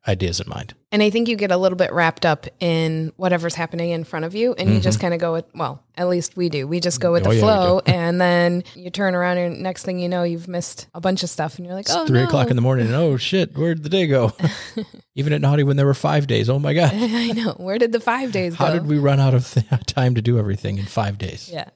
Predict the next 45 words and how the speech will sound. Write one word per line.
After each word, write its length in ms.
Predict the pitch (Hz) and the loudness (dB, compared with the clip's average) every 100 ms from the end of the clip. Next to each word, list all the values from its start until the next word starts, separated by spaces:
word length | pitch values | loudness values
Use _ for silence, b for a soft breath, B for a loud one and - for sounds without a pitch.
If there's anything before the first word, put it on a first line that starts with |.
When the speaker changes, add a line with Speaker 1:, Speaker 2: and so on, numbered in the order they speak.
| _ _ - | _ _ 0
Speaker 1:
Getting 300 | 226 214 190 | 2 2 0
to 80 | |
them. 240 | 170 131 98 - _ | 2 2 0 -6 _
We 340 | 110 123 247 | -6 0 2
don't 320 | 277 226 233 196 | 2 2 2 4
know 380 | 156 180 127 | 4 6 4
very 380 | 107 110 113 123 | 2 4 4 4
many 580 | 113 110 110 107 104 107 - - | 4 4 4 2 0 -4 -12 -2
just 520 | 113 117 - - - | 2 2 0 -6 0
dating 360 | 101 101 101 | 4 4 2
couples 480 | 101 202 - 98 95 | 2 0 2 -4 -2
that 240 | 95 90 - | -2 -2 2
don't 260 | 95 101 | 2 2
live 240 | 101 95 - | 0 0 0
together. 480 | 98 - - - - | -2 -4 -12 -16 -8
Speaker 2:
Well, 240 | 254 233 | -4 -4
actually, 800 | 208 247 - 262 214 208 214 214 - | -4 -6 -2 0 0 0 -2 -6 -12
Lori 720 | 208 202 202 202 202 202 196 | -2 2 4 4 4 4 2
and 220 | 175 185 | 0 0
Derek 480 | 190 240 156 - - | 2 2 0 -2 -4
don't 240 | 156 151 - | -2 -2 -2
live 200 | 147 - | -6 -6
together. 420 | 156 151 170 208 _ | -6 -4 -6 -10 _
Speaker 1:
True. 420 | - 165 277 143 98 _ _ _ | -2 2 4 2 -2 _ _ _
Good 180 | - 110 | -2 0
point. 400 | - 180 123 - _ - | 2 0 0 -4 _ 0
And 160 | 110 | 2
we 80 | 113 | 4
know 200 | 110 110 | 4 4
another 260 | 110 110 113 | 4 4 2
couple 320 | 110 107 110 | 0 2 2
that 140 | 110 | 2
we're 100 | 104 | 2
hoping 220 | 101 104 107 | 2 2 2
to 60 | |
get 120 | 104 | 2
on 160 | 104 107 | 2 2
soon 540 | - 104 101 110 117 - | 2 2 2 2 -2 0
that's 400 | 104 101 - - | 0 0 -2 -6
kind 280 | - 104 104 | -2 0 2
of 100 | 104 | 0
like 160 | 101 | 0
a 60 | 113 | 0
poly 320 | 160 185 120 | 0 2 2
thing, 340 | - 90 101 | 0 -4 -4